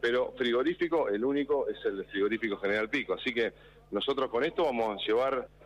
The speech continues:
la bandera de lo que es la carne pampeana, orgullosos de, de, de llevarla de aquí para el resto del mundo y para Argentina. Vamos a tratar de depositarla en todos los lugares del mundo para que vengan a,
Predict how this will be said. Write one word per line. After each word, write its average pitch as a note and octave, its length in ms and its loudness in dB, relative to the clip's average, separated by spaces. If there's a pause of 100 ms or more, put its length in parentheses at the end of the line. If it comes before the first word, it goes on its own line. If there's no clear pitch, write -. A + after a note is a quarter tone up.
(140)
la G#2+ 180 2
bandera B2 440 2
de A#2+ 80 2
lo A2 120 0
que C3 100 0
es B2+ 60 0
la A#2+ 120 2
carne B2+ 560 0
pampeana, E3 760 -2 (460)
orgullosos B2+ 760 0
de, F2 280 0 (360)
de, F#2+ 300 0
de G#2+ 200 -2
llevarla B2+ 320 2
de A2 160 2
aquí E3 380 -2 (240)
para G2+ 200 0
el G2+ 60 0
resto D3+ 260 0
del C#3 80 2
mundo G3+ 200 2
y A3 40 0
para C3+ 160 2
Argentina. A#2+ 600 -2
Vamos A2+ 240 2
a G#2 80 -2
tratar B2+ 280 0
de B2 80 4
depositarla G#2 520 -2
en A2+ 120 -2
todos C3 160 2
los A2+ 100 -2
lugares A#2+ 240 2
del A2+ 100 0
mundo D#3 300 0
para G#2 180 0
que G#2 80 0
vengan A#2+ 300 0
a, F#2 220 -2